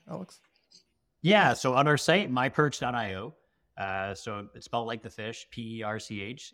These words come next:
Speaker 2: uh, or just Google us, you'll be able to find us as well. You can create a profile, it's free to sign up. You can add your properties, you immediately get insights, and then you'll get a dedicated advisor assigned to you the same day.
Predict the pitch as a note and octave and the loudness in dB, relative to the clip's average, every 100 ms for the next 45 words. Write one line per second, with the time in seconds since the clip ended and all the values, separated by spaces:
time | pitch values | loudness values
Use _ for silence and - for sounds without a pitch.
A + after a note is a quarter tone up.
0 | G#2 G2+ G2 G2 G2 G2 _ _ A2+ A#2 | -12 -8 -8 -10 -14 -16 _ _ -10 2
1 | D3 C3 G#2+ A#2 A#2 A#2+ A#2 - G#2+ G#2 | 4 4 0 -2 -2 -2 -2 -6 -12 -12
2 | G#2 G2+ G2 G#2 G#2 G2 F#2 F#2+ G#2+ D#3 | -12 -14 -10 -10 -10 -14 -16 -14 -14 -14
3 | _ _ _ - C3 D3 D3+ E3+ - B2+ | _ _ _ -10 -2 0 6 6 6 4
4 | B2+ D3+ D3 A#2+ - C3 C#3 - C3 G2+ | 6 6 6 2 0 -2 0 0 0 0
5 | A2 - A#2 B2 B2 A#2+ A2+ A2 A2 A2+ | -4 -6 -10 -4 -4 -4 -4 -4 -4 -6
6 | G#2+ G#2 A2 A2+ A2+ G#2+ G2+ A2+ - C#3+ | -6 -6 -6 -6 -6 -6 -6 -8 -6 -6
7 | D#3+ A#2+ A2+ G#2+ A#2+ A#2+ B2 A2 A2+ A2+ | -4 -4 -4 -2 -2 0 -2 0 0 -2
8 | A#2 A2+ G#2+ G#2 F#2+ G2 G2+ G#2 G2 G#2 | -6 -8 -8 -10 -8 -6 -6 -8 -8 -8
9 | G2+ G2 G2 F#2+ G2 - G2 F#2 _ | -10 -14 -18 -20 -20 -16 -16 -18 _